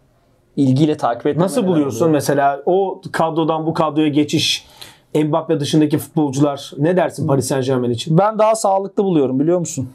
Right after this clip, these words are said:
Speaker 1: Yani belki, e, vizyon değişikliği olacak ama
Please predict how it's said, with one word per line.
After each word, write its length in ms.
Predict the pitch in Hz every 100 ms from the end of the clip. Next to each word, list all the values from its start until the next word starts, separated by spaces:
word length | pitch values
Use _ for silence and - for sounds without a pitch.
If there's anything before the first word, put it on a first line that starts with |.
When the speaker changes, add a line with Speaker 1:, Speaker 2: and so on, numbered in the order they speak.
| - _ -
Speaker 1:
Yani 280 | 143 151 147
belki, 540 | 160 151 170 165 160 -
e, 80 | 147 143 139 143 139 135 131 - 156 156
vizyon 480 | 143 147 160 170
değişikliği 420 | 160 156 160 - 175
olacak 320 | 156 139 123
ama 340 | 170 151 123